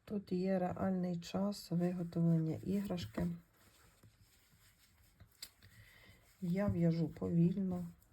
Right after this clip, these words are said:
Знаю, що деякі майстрині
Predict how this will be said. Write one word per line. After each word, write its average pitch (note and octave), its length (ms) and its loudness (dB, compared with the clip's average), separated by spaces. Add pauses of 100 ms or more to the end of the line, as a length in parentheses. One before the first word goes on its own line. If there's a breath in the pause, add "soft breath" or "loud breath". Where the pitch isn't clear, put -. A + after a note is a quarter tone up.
(500)
Знаю, F3+ 480 -4
що F3 400 -2 (1700 loud breath)
деякі F3 520 0
майстрині G3+ 800 -4